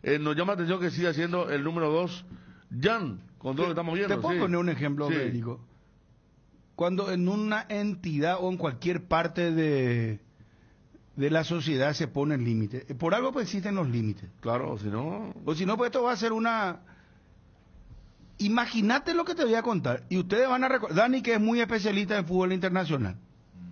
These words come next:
Speaker 2: A, a Pep Guardiola le dijeron una vez, "No, no, no, momentito, señor, usted no puede hacer eso.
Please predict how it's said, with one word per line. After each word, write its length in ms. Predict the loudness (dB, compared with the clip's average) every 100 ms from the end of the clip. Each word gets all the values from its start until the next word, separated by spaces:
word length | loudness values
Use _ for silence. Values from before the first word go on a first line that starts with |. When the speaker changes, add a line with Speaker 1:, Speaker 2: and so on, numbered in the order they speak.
| -18 -20 -20 -20 -20 -20 -20 -20 -20 -20 -20 -20 -20 -20 -20 -20 -20 -20 -20 -12 0
Speaker 2:
A, 240 | 4 4 2 -4 -8 -14 0
a 320 | 4 4 2 4
Pep 220 | 4 6
Guardiola 460 | 4 4 4 2 2
le 100 | 0
dijeron 300 | 0 0 0
una 220 | 0 2
vez, 160 | 0
"No, 140 | 0 0
no, 80 | 0
no, 180 | -2 -2
momentito, 600 | -2 0 -2 -2 -4 -2
señor, 260 | -2 -2 -4
usted 240 | -4 -2
no 160 | -2 -2
puede 180 | -2
hacer 260 | -2 -4 -10
eso. 220 | -10 -16